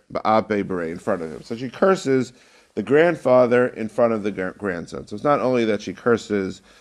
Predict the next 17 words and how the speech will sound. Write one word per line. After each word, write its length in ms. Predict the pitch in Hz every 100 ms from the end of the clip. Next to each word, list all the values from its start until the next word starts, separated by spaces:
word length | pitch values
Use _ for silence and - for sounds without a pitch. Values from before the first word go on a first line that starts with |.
| _ _
the 140 | 101 98
father-in-law 680 | 117 120 110 104 98 95 80
in 100 | -
front 180 | 107 85
of 40 |
the 80 | 73
husband, 400 | 82 104 135 143
she, 100 | 143
even 300 | 135 156 160
she 140 | 147
curses 420 | 135 156 151 139 120
the 100 | 120
father-in-law 580 | 139 147 143 127 120
in 100 | 110
front 280 | 110 120 113
of 120 | 110 98
the 240 | 101